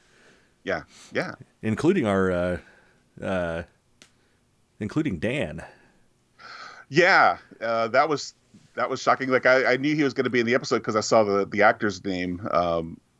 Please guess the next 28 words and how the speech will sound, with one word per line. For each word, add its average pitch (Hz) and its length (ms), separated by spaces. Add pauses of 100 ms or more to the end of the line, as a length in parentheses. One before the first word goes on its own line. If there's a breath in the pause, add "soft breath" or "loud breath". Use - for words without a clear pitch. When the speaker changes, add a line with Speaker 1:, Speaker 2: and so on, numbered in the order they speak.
(220)
Speaker 1:
in 98 140
Speaker 2:
Mike 90 220
Speaker 1:
the, 95 40
in 92 60
Speaker 2:
Henry. 90 220
Speaker 1:
the - 20
opening 92 140 (120)
credits. 110 360
Yeah. 101 300
Speaker 2:
Yeah. 78 140 (520 loud breath)
Speaker 1:
Uh, 95 460 (260)
but 117 360 (420)
I 107 80
was 110 160
totally 123 280
shocked 101 340
when, 95 360
like, 101 180 (760)
Mort-, 113 480
uh, 90 300 (800)
Mortis 110 320
sets - 340
up, 92 260
uh, 76 280 (300)
Alara 87 460 (880)
and, 82 380
um, 78 460
Mortis. 82 500